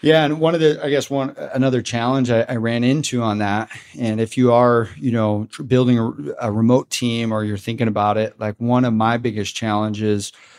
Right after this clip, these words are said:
was, how do you build a culture with the remote work? You know, and I, I think a lot of companies struggle with that 'cause it's hard. You know, it's, it's hard to build culture when you're not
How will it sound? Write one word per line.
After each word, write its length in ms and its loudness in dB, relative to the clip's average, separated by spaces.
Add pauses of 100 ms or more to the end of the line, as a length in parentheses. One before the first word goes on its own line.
(140)
was, 200 2
how 280 2
do 60 2
you 160 2
build 260 2
a 80 -2
culture 460 -2
with 240 -4
the 100 -4
remote 440 -2 (380)
work? 520 -2
You 100 -2
know, 140 2
and 100 2
I, 380 -2
I 120 0
think 180 0
a 20 2
lot 220 4
of 40 -2
companies 380 -4
struggle 380 2
with 180 -4
that 280 -2 (680)
'cause 120 2
it's 140 -4
hard. 380 2 (160)
You 160 -2
know, 160 2
it's, 140 -4
it's 180 -4
hard 320 4
to 60 2
build 340 2
culture 680 0
when 220 0
you're 120 0
not 320 2